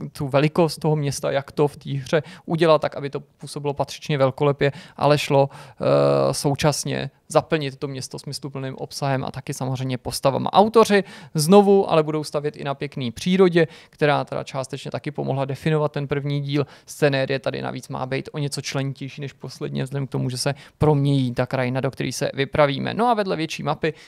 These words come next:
Kingdom Come Deliverance dva nabídne taky víc zbraní. Do rukou se nám kromě mečů, palcátů, seker a luku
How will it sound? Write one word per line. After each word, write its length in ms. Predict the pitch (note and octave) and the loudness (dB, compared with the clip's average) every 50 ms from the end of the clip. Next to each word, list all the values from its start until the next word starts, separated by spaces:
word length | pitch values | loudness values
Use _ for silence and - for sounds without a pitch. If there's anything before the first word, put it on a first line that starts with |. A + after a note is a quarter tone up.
| - _ | -20 _
Kingdom 340 | - E3+ E3 D#3 D3 D#3 D3 | -10 -8 -6 -4 -4 -4 -2
Come 220 | - D3+ C#3+ C#3+ | -2 -4 -4 -4
Deliverance 640 | C3+ C#3+ C#3 C#3 C#3 C3+ C#3 C3+ C3+ C#3 C3+ C3+ C3 | -4 -4 -2 -2 -2 -2 0 0 0 0 -2 -4 -6
dva 240 | C3 C3+ C#3+ C#3+ C#3 - - - _ - | 0 2 2 2 2 0 -8 -16 _ -4
nabídne 320 | D3 C#3 C#3+ C#3+ C#3+ D3 | -4 -2 -2 -2 -2 -2
taky 300 | C#3+ C3+ - - D3+ - - | -2 -2 -4 -6 -8 -8 -8
víc 320 | - D#3+ D#3+ C#3+ - - - - | -8 -8 -8 -8 -10 -12 -12 -10
zbraní. 680 | A#2 B2 C3 B2+ D#3 F3 G3 G#3 G#3 G#3+ G#3 G3+ G3 - - - _ - | -10 -10 -2 2 4 4 6 4 4 4 4 2 2 0 -4 -12 _ 2
Do 60 | D#3 | 2
rukou 300 | D#3 D#3+ D3+ E3 D#3 D3 | 2 4 4 4 2 2
se 120 | - - D#3 | 0 -4 -4
nám 160 | C#3+ C#3+ C#3 | -4 -4 -4
kromě 300 | - - C#3+ C#3+ C#3 C3 | -6 -6 -6 -6 -6 -6
mečů, 360 | C3+ E3 F3+ - - - D#3+ | -6 -6 -8 -6 -8 -8 -4
palcátů, 580 | D3 - D#3 D3+ D3 - D3 C#3+ C#3+ - D3 C3+ | -2 0 0 0 0 -2 -4 -4 -4 -6 -8 -10
seker 400 | - - D3+ - - - D3 B2 | -8 -8 -8 -4 -4 -4 -2 -2
a 60 | B2+ | -2
luku 320 | C#3+ C#3+ C#3 - D3+ C#3 | -4 -4 -6 -6 -8 -8